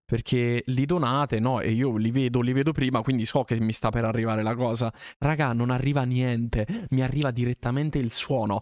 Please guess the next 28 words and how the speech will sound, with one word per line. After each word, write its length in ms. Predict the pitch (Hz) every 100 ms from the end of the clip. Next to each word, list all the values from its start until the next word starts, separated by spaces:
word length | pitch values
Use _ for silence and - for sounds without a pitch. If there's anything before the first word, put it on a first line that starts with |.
| 196 -
Questa 360 | - 170 - 135
è 40 |
una 240 | 120 156
delle 300 | 120 117 110
cose 320 | - 147 139 120
più 240 | - 123 135 -
bastarde 720 | 135 - - 147 151 143 135
che 80 | 123
io 160 | 123
abbia 220 | 123 120
mai 180 | 117 117
visto. 400 | 110 104 - 101 - - - - - - - - -
Allora, 360 | 175 208 123
abbiamo 380 | 143 139 190 240
altro? 540 | 254 165 170 175 240 226
Qui 180 | - 170
possiamo 300 | 165 - 147
vedere 240 | 143 143
della 180 | 139 135
scanga, 680 | - - 180 185 180 185 180
niente 300 | 151 135 143
di 120 | 131
che, 380 | 147 156 175 165
qui 180 | - 135
niente, 460 | 135 151 170 170 165
là 140 | 160
c'è 160 | - 110
qualcosa? 640 | 139 131 156 127 143 185